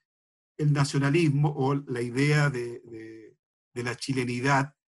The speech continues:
en todo su ribete. Uno de los componentes para propagar esa idea chilenizadora como un me-, mecanismo nacional fue la enseñanza de,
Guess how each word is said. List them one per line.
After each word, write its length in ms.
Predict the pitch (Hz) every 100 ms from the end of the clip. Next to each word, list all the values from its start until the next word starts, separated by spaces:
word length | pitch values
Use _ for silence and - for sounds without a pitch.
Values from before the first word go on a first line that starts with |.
| _ _
en 160 | 135 120
todo 340 | - 147 143 135
su 200 | 135 117
ribete. 480 | 123 98 87 - _ _ _ 165
Uno 160 | 185
de 60 | 185
los 120 | 156
componentes 840 | 165 147 160 165 180 180 190 185 151 _ _ _
para 280 | - 160 156
propagar 540 | 143 131 131 160 180
esa 220 | 156 147 127
idea 640 | 131 139 135 127 123 123 _
chilenizadora 1000 | 120 110 110 - 127 160 180 147 147 - _ _ _ _
como 140 | 127
un 100 | 123
me-, 160 | 120 -
mecanismo 840 | 120 110 113 123 131 120 113 143 - _ _ _ _
nacional 680 | 107 104 - 123 135 170 180 -
fue 360 | - 165 185
la 100 | 165
enseñanza 960 | 139 139 131 139 147 151 143 131 127 127 120
de, 260 | 117 120